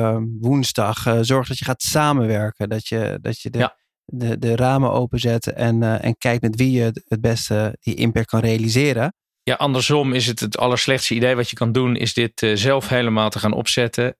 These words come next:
Speaker 2: eh, het helemaal zelf bedenken en dan, eh, en dan als, eh, eh, als investeerder, eh, gaat zeggen: "Oké, het loket is open." Eh, nee, het is, eh, en wij, wij, to-, op een gegeven moment, eh, werd het een beetje, eh,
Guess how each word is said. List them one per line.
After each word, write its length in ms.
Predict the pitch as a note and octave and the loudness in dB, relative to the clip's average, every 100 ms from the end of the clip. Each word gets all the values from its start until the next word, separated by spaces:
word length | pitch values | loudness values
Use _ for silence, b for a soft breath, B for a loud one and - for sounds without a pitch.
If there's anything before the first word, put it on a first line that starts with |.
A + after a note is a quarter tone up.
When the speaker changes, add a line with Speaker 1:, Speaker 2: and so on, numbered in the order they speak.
| _ | _
Speaker 2:
eh, 280 | A#2 A#2 A2+ - | 0 0 -2 -2
het 120 | A2+ | -2
helemaal 320 | A2 A2+ A2 | 0 2 2
zelf 220 | A2 G#2+ | 2 0
bedenken 600 | - G#2 A2 G#2+ A2+ A2 - | 0 0 0 0 0 -2 -2
en 280 | A2 G#2 G#2+ | -2 0 0
dan, 400 | G#2+ G#2+ G#2+ G#2+ | 0 2 2 2
eh, 260 | G#2 G2+ G2+ _ B B B - | 2 0 -2 _ B B B -4
en 140 | A#2 | 0
dan 200 | A2 G#2+ | 2 0
als, 300 | G2+ G#2 - | 0 0 0
eh, 320 | G#2+ G#2 G#2 | 2 2 2
eh, 440 | G2+ - G#2+ G#2 G2+ - | -2 -2 -2 0 0 -2
als 160 | A2 | -2
investeerder, 880 | A2+ G#2+ G#2 B2+ A2+ A2 G#2+ G#2+ G#2 | 0 0 0 0 2 2 0 2 0
eh, 60 | G2+ | 0
gaat 200 | - - | -2 -2
zeggen: 260 | A2+ - - | 0 0 -2
"Oké, 160 | - | 0
het 140 | A#2 A2+ | 0 0
loket 320 | A#2 B2 A2+ | 0 0 0
is 120 | G#2 | 0
open." 400 | A#2+ A2+ G2 G2 - _ _ _ _ | 0 0 -2 -8 -10 _ _ _ _
Eh, 120 | - - | -8 -4
nee, 340 | G#2+ G#2+ G#2+ - | -2 0 -2 -4
het 140 | G#2 A2 | -6 -2
is, 240 | G#2+ - | -2 0
eh, 280 | A2 G#2 G#2 | 0 0 0
en 140 | G2+ - | -4 -6
wij, 260 | - A2 A2 | -2 -2 0
wij, 140 | A2+ - A#2+ | -2 -2 -2
to-, 160 | B2 - | -2 0
op 160 | A#2+ | 0
een 100 | B2 | 0
gegeven 180 | C3+ B2 | 0 2
moment, 200 | B2 A2 | 2 2
eh, 300 | A#2+ - A2+ G#2 | 0 0 -2 0
werd 180 | B2 A#2 | 0 0
het 120 | A2 | 0
een 100 | A#2+ | 2
beetje, 540 | A#2 A#2 - A2 A2 | 2 2 0 2 0
eh, 120 | - | -2